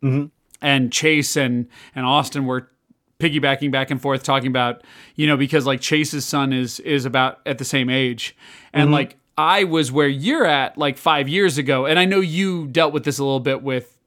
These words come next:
Speaker 2: you know, your daughter, but, like, um, you know, i-, it's funny to look back. And so with Autumn, she just kinda <laughs> sauntered downstairs when I started Maneater, uh, for the first time this weekend. And she was just,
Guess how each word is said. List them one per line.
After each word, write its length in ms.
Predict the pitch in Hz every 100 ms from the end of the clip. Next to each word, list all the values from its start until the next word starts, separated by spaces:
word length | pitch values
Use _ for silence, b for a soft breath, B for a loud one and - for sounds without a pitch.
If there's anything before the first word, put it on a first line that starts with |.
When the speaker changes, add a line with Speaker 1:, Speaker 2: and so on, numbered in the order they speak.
| _
Speaker 2:
you 160 | 143
know, 80 | 127
your 160 | 120 120
daughter, 360 | 147 143 123
but, 280 | 117 131 131
like, 320 | 139 127 - B B B B B _
um, 500 | 165 147 135 127 123 - b b _
you 140 | 175 170
know, 240 | 156 -
i-, 40 |
it's 380 | 165 - 185 180
funny 220 | - 185 175
to 80 | 165
look 240 | 151 -
back. 440 | 151 156 131 - -
And 160 | 165
so 360 | 156 175 156 139 B B B B B _ _
with 240 | 165 160 -
Autumn, 640 | 185 214 277 165 139 135 131 _ _ _ _
she 380 | - - 240
just 180 | 254 320
kinda 240 | - 294 -
<laughs> 0 |
sauntered 680 | - - 170 - - 196
downstairs 600 | 151 160 160 139 156 160 165
when 100 | 160
I 60 | 135
started 360 | - 147 135
Maneater, 680 | 131 175 233 165 131 131 127 - b b b b _
uh, 420 | 160 156 147 139
for 140 | 135 175
the 60 |
first 340 | 147 180 160 -
time 300 | 156 202 196
this 180 | 156 -
weekend. 480 | 135 120 131 123 -
And 160 | 160 135
she 160 | -
was 220 | 226 226
just, 260 | 226 226 -